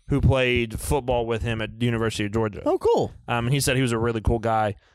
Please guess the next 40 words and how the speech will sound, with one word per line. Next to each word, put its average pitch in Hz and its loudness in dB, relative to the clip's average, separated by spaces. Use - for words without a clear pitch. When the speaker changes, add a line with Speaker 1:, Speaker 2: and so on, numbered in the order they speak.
Speaker 1:
Um, 127 0
Speaker 2:
Oh, 494 2
interesting. 277 0
Speaker 1:
but 143 4
I, 196 -2
I, 123 -6
I'm 156 4
never 170 2
really 160 2
a 135 0
big 131 -2
Goldberg 131 2
fan, 127 2
and 117 -4
especially 135 0
after 127 -2
his 117 0
last 117 0
match 120 -4
with 107 -6
Taker, 123 -4
Speaker 2:
Mm-hmm. 104 2
Speaker 1:
I 120 2
was 123 0
like, 113 -2
"This, 117 -2
this, 123 -2
they 120 -2
don't 117 -4
need, 110 -6
like, 110 -4
he 127 0
needs 117 -4
to 113 -4
be 110 -4
done." 107 -2
Speaker 2:
Yep. - -10
Speaker 1:
This 285 2
was 277 0
just 240 0